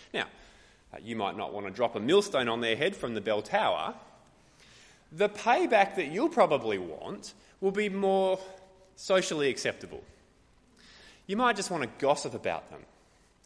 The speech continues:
Gossip about them so that others know what a dog they are. So that others know what they did. So that others really look down on them.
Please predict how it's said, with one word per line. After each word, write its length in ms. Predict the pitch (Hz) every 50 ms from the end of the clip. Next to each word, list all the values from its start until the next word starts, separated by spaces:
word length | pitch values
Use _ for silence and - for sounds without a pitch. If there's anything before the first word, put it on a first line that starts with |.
| _ _ _ _
Gossip 320 | - 170 196 220 220 202 190
about 300 | 156 139 131 113 107 -
them 120 | 113 110
so 160 | 107 - 139
that 160 | 139 135 139 - -
others 400 | - 147 185 185 190 175 143 127
know 460 | 135 131 135 123 104 95 92 90 95
what 260 | 95 95 110 113 117 117
a 60 | 104
dog 540 | 90 95 - - 104 92 95 95 95 - -
they 200 | 82 78 - 85
are. 160 | - - - - - - - - _ _ _ _ _ _ _ _ _ _ _ _ _ _ _ _ _
So 140 | - - 147
that 120 | 143 165 -
others 340 | 139 160 170 180 160 - 135
know 400 | 135 135 139 143 156 165 165 156
what 180 | 156 151 139
they 160 | - 131 117
did. 560 | 113 101 - - 123 160 160 110 87 85 - - - _ - - _
So 120 | - -
that 120 | 143 156 135
others 320 | 147 180 175 160 135 127
really 260 | 127 143 156 151 139
look 200 | 123 117 110 -
down 320 | - 117 110 120 139 139 127
on 160 | 104 90 82
them. 160 | 78 69 64